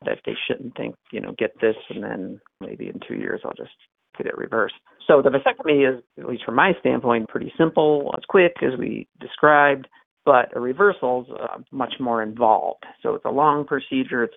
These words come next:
technical. Uh, you'd want someone trained in that. I did a special training, a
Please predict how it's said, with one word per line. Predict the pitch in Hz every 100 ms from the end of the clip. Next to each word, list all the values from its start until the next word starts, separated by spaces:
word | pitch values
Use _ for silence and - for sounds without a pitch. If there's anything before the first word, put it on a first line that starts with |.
| -
technical. | 131 - 135 135 123 117 120 - - - _ _ -
Uh, | 120
you'd | 113 117
want | 127 117 -
someone | 127 113 113 113 -
trained | 139 135 131
in | 127 123
that. | 117 117 117 -
I | 110
did | 110 110
a | 113
special | - 110 - - 113 _ _ - -
training, | 120 113
a | 120